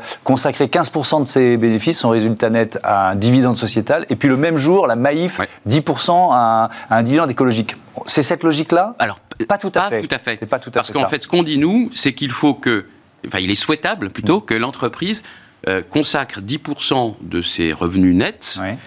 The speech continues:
Speaker 2: non pas à aider la transition écologique dans son ensemble, à soutenir une,
Speaker 1: Ouais.
Speaker 2: une O N G ou autre,
Speaker 1: Une
Speaker 2: ce qui est très, très
Speaker 1: association
Speaker 2: bien,
Speaker 1: ou une,
Speaker 2: sûr.
Speaker 1: ou une start-up qui,
Speaker 2: Voilà.
Speaker 1: euh,
Speaker 2: On va
Speaker 1: qui,
Speaker 2: pas,
Speaker 1: qui œuvre pour le bien commun.
Speaker 2: on va pas critiquer ça, bien
Speaker 1: Ouais.
Speaker 2: sûr, c'est, c'est
Speaker 1: Ouais.
Speaker 2: super.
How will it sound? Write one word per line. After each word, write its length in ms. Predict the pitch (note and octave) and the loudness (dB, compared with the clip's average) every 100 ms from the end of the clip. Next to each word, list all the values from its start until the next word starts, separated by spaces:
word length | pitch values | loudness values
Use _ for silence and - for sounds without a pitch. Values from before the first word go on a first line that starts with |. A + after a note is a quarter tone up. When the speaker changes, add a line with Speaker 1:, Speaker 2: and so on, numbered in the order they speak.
| - - - - A#2 | -20 -20 -20 -8 0
Speaker 2:
non 220 | C#3+ F#3 | 2 2
pas 300 | G3 F3+ C#3+ - | 0 0 0 0
à 160 | A2+ | 0
aider 500 | A#2+ B2+ A#2+ C#3 B2 F2 | 2 2 4 4 2 -2
la 180 | F2+ F2+ | -4 -4
transition 460 | - A2 G#2 G#2+ | -4 -4 -2 -2
écologique 400 | G2+ G2+ F#2+ G#2+ | 0 0 0 0
dans 100 | F#2 | -2
son 120 | F2 | -2
ensemble, 300 | A#2+ E3+ B2+ | -2 0 -2
à 60 | E2+ | -4
soutenir 480 | - - G2 G2+ F2+ | -8 -4 0 0 2
une, 240 | E2 D#2 | 0 0
Speaker 1:
Ouais. 140 | F#2 D2+ | 0 0
Speaker 2:
une 140 | D#2+ | 0
O 60 | D2+ | 0
N 120 | D2+ | 0
G 180 | F#2 G2 | 0 0
ou 140 | A2 | 2
autre, 100 | G3+ | 2
Speaker 1:
Une 80 | G#2+ | 2
Speaker 2:
ce 120 | A2 | 0
qui 80 | G2+ | -2
est 20 | |
très, 100 | G#2 | -4
très 160 | A#2+ D3 | -4 -2
Speaker 1:
association 80 | |
Speaker 2:
bien, 180 | B2+ C3+ D3 | 0 0 2
Speaker 1:
ou 180 | C#3+ C#3+ | 4 4
une, 60 | C#3 | 2
Speaker 2:
sûr. 120 | C#3+ | 2
Speaker 1:
ou 120 | C#3+ | 4
une 80 | C3+ | 2
start-up 540 | - C3 - C3 B2+ - | 2 -2 0 0 0 -2
qui, 100 | A2+ | 2
Speaker 2:
Voilà. 160 | A2 | 2
Speaker 1:
euh, 360 | G#2 G2+ G2 G2+ | 2 2 2 2
Speaker 2:
On 40 | |
va 80 | E2+ | 0
Speaker 1:
qui, 60 | F#2+ | -2
Speaker 2:
pas, 200 | F2 D2+ | -4 -2
Speaker 1:
qui 100 | D2+ | 0
œuvre 180 | A#2 G#2+ | 2 2
pour 140 | G#2+ G#2+ | 0 0
le 60 | |
bien 140 | G2+ F#2 | 0 0
commun. 280 | G2 A#2 F#3+ | 2 2 0
Speaker 2:
on 20 | |
va 80 | - | -6
pas 140 | F2 | -10
critiquer 340 | - F#2 - | -10 -10 -6
ça, 140 | B2 C3 | -4 0
bien 120 | G2+ | 0
Speaker 1:
Ouais. 80 | G2+ | 0
Speaker 2:
sûr, 120 | A2+ | 0
c'est, 160 | - C#2+ | -4 -4
c'est 160 | - G2+ | -2 -2
Speaker 1:
Ouais. 60 | |
Speaker 2:
super. 220 | G2+ C#3+ | 0 -2